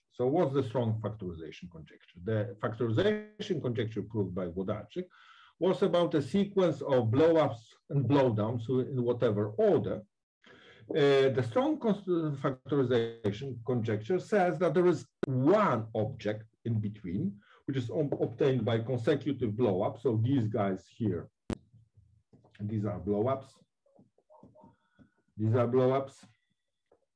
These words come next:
And it dominates both sides, okay? Uh,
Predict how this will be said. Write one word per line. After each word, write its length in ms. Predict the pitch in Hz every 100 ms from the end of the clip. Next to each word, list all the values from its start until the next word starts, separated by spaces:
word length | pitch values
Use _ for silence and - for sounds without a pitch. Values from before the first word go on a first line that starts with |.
| _ _ _ _ _ _ _ -
And 220 | 175 170
it 180 | 160 123
dominates 600 | 160 156 143 131 127 113 -
both 480 | - 113 131 123 110
sides, 480 | - - - _ _ _ _ _
okay? 240 | - 185 180 _ _ _ - - - - _ _ _
Uh, 460 | 151 135 135 135